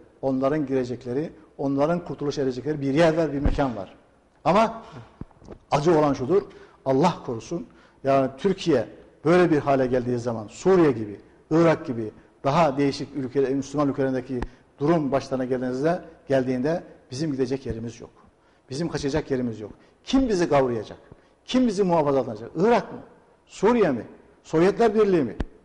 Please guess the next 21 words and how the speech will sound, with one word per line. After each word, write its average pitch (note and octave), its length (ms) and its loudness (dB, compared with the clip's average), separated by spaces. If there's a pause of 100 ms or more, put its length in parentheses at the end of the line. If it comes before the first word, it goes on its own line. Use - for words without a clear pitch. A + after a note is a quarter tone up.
Efendim E3 280 0
daha E3+ 200 4
değişik F3+ 240 0
ülkelerin F#3 340 -4 (120)
hiçbirisi C#3+ 500 -8
almaz. - 360 -18 (500)
Çünkü, A3 500 -2 (400)
e, C#3 40 -2 (420)
dünya E3 460 2
artık D#3+ 380 -4
yavaş D#3 360 0
yavaş, D#3+ 340 0 (320)
e, D3+ 60 -8 (800)
şeye E3 300 2
gidiyor, A#2+ 340 -6
e, - 220 -12 (1500)
tek F#3+ 220 -2
grup F#3+ 180 2
haline D3 260 2
gelmeye A#2 320 0
başlıyor. - 380 -14